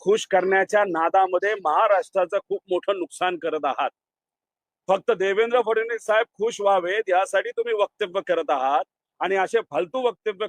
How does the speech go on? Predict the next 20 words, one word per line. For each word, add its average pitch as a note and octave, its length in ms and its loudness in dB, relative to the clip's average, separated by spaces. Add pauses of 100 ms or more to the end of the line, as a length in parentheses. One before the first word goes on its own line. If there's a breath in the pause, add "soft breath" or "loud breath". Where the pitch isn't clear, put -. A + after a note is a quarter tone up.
करून G#3 340 -6 (100)
महाराष्ट्रामध्ये F#3+ 1040 -2
अस्वस्थता A#3+ 680 -2
जर A#3 160 0
तू A3 200 -2
पसरवत F#3+ 420 -4
असाल D3+ 480 -2 (440)
आणि G#3+ 200 0
त्याच्यात A3+ 420 -2
तुम्हाला A#3+ 280 2
वाटतं A3 300 0
की A3+ 160 -4
त्यामुळे B3 480 2
तुम्ही C4+ 340 -4 (460)
देवेंद्र B3+ 400 2
फडणवीसांचे A3 680 -4
लाडके F#3+ 320 0
आहात, F#3+ 360 0 (400)
हा G3+ 120 0
लाडकेपणा A3+ 640 -2